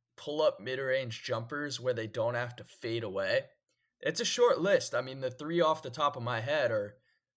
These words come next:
Middleton, Durant, and Michael Porter Junior that just have the size and the quick trigger to be able to just, to just release it right in a guy's face.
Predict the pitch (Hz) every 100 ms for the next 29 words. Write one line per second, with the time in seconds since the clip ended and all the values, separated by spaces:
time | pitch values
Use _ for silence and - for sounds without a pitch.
0 | - 123 139 127 117 143 120 117 117 101
1 | 113 123 - - 110 123 123 113 123 131
2 | 107 98 117 143 117 98 - _ _ 120
3 | 117 139 - 156 160 127 117 - 127 117
4 | 127 131 143 - - _ _ 131 123 -
5 | - 151 123 - 127 117 147 156 - 120
6 | 120 131 123 113 107 113 113 - _ _
7 | - 104 113 110 113 123 113 131 165 -
8 | 107 - 120 131 - 117 113 113 107 -
9 | 147 127 -